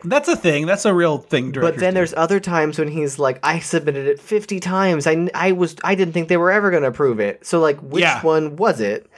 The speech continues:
Speaker 1: I heard
Speaker 2: And
Speaker 1: the second
Speaker 2: then
Speaker 1: story.
Speaker 2: I've heard both. And then sometimes he's like, "Oh, the things I cut didn't matter. It was just gratuitous pornography." And then there's other times where he's like, "I cut out, I had to,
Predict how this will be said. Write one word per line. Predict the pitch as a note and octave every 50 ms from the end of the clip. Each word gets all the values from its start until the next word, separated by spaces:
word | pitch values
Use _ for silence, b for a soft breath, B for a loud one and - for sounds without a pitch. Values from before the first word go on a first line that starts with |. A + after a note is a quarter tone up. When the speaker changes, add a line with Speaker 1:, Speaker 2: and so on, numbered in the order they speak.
| B B B _ _ -
Speaker 1:
I | D#3+ E3+ F#3+
heard | F#3 G#3 G3+
Speaker 2:
And | D#3+ D#3
Speaker 1:
the | E3
second | D#3+ F3+ F#3 F#3
Speaker 2:
then | F3+ -
Speaker 1:
story. | - - C3+ A#2+ G#2+ G#2 G#2+ G#2+ - _ _ _ _ _ -
Speaker 2:
I've | D3 D3+ E3
heard | F#3 F#3 E3+ C3+ -
both. | F3+ E3+ C3+ A#2 A2+ A2 - -
And | - C#3+ C#3 C#3 D3+
then | F#3+ G3+ F#3 E3+ D#3 D3+ D3+ D3+ b b b b b b b b b b b b _ _ -
sometimes | - - F#3 F#3+ G3+ G3+ F#3+ F3 E3+
he's | F3 F3+ D#3 D3+
like, | D#3+ D#3 C#3+ C#3+ -
"Oh, | E3+ F3 E3+ D3 C3+ B2
the | A#2+ C3+
things | C3 G3 G#3+ A3+ G#3
I | F3+ C#3+
cut | - - F3+ D3 B2+
didn't | B2+ C3 C3 B2+ B2
matter. | A#2 G#2+ G#2+ A#2 A2 G2+ F2+
It | F2 B2
was | C#3+ D#3 D#3 D#3+
just | D#3 C#3 -
gratuitous | - C3+ B2 A2+ - - C#3 C3+ C3 A#2 A2 A2
pornography." | - - - C#3+ B2 A#2+ A#2+ A#2+ B2+ A2+ G#2 F2+ - - G2+ E2 D#2+ F#2+ - b b b b b b b b
And | - D3+ E3
then | F#3
there's | G3 G3 F3+
other | G3+ G3 A3
times | G#3+ G#3+ F#3+ F3 E3
where | E3 D#3+
he's | E3+ D#3+ D#3+
like, | E3 D#3+ D3 D3 - -
"I | C#3+ D3 D3 C#3+
cut | D3 - D#3+ D#3 C#3+
out, | C#3 C3 - -
I | B2+ C3+
had | D3 D3 C#3 B2
to, | A2+ G2+